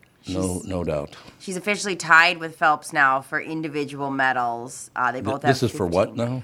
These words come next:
Speaker 2: World swimming. So
Speaker 1: World
Speaker 2: it's,
Speaker 1: swimming, okay.
Speaker 2: yeah, they do it, um, I believe this one's every four years as well.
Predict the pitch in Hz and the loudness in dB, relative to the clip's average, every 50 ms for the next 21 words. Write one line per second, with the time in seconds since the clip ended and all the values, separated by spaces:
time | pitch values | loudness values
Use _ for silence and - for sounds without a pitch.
0 | - _ 170 175 208 208 196 196 185 - - - 160 147 139 131 127 98 113 135 | -12 _ 0 6 8 8 8 6 2 -6 -10 -8 -8 -6 -6 -8 -2 2 4 4
1 | 131 110 90 - - 87 78 67 71 76 76 78 - - 160 117 107 95 - 151 | 6 4 2 0 -6 -8 -10 -10 -10 -8 -8 -8 -4 -2 0 0 0 0 -2 -6
2 | 156 143 156 156 151 151 147 147 139 139 131 - - 123 135 131 131 127 127 127 | -8 -6 -6 -6 -4 -4 -4 -4 -4 -4 -6 -4 -2 0 2 2 4 2 2 0
3 | - - 165 - - 196 240 320 240 185 165 156 160 151 143 135 135 131 117 131 | -2 -10 -12 -12 -14 -14 -12 -12 -8 -8 -8 -8 -6 -8 -8 -6 -6 -6 -6 -8
4 | 131 123 - - - - - 147 139 135 139 135 131 135 135 135 127 127 127 131 | -10 -12 -14 -20 -20 -18 -16 -14 -12 -10 -6 -4 -4 -4 -4 -4 -6 -6 -6 -6
5 | 131 131 127 135 127 127 139 135 143 139 139 139 131 127 123 120 120 123 123 127 | -6 -8 -8 -10 -12 -12 -12 -16 -16 -10 -2 2 2 4 4 4 4 4 4 2
6 | 127 127 127 | 0 -2 -6